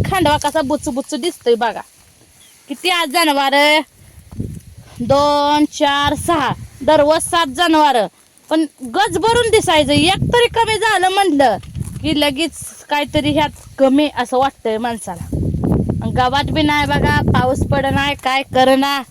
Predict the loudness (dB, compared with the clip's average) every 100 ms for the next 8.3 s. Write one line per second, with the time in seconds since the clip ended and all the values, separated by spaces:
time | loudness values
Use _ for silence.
0 | -16 -18 -14 -8 -6 -2 -2 0 -2 0
1 | -2 0 0 2 0 0 -4 -4 -2 0
2 | 2 2 2 2 0 0 0 0 0 -2
3 | -2 0 -2 -4 -6 -6 -4 -4 -4 -6
4 | -6 -16 -18 -16 -10 0 2 4 2 2
5 | 2 2 2 0 -2 -4 -2 0 0 -2
6 | -4 _ _ -20 -20 -8 -6 -2 -2 -2
7 | -2 -6 -6 -4 -2 -2 -2 -2 0 0
8 | 0 2 0